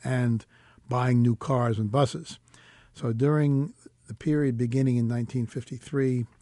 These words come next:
through the mid-sixties, many thousands of new subway cars were built to replace the cars that were old and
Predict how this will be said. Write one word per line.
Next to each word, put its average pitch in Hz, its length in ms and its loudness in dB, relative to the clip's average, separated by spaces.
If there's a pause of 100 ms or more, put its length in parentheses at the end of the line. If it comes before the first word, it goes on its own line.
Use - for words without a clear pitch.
(300)
through 151 260 2
the 151 100 4
mid-sixties, 123 680 -2
many 135 480 0
thousands 127 580 -4
of 110 100 -4
new 120 160 0
subway 117 360 -4
cars 117 340 -6
were 113 100 -4
built 117 280 -4
to 117 80 -8
replace 135 460 -4
the 113 180 -8
cars 120 340 -4
that 117 80 -8
were 107 180 -12
old 127 360 0
and 107 180 -4